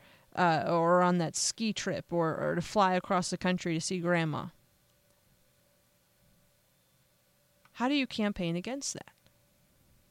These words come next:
You can't. And I personally believe that's why we're seeing so much of this just I, I,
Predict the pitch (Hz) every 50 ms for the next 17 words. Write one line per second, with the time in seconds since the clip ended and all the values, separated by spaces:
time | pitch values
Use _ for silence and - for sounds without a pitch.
0 | _ _ _ _ _ _ _ _ _ _ _ _ _ _ _ _ _ _ _ _
1 | _ _ _ _ _ _ _ _ _ _ _ - 175 180 185 - - - 214 247
2 | - - - - - - - _ _ _ _ _ _ _ _ _ _ _ _ _
3 | _ _ _ _ _ _ _ _ _ - 175 190 202 208 - - - 277 320 320
4 | - 294 254 202 190 190 190 196 196 202 190 220 - - - - 185 185 185 185
5 | 175 - - 220 202 196 185 - - 220 226 233 233 220 214 - 214 190 196 190
6 | 175 - - 190 170 - - - - - - - - - 76 - _ _ _ _
7 | _ - - - 101 101 143 - - - 135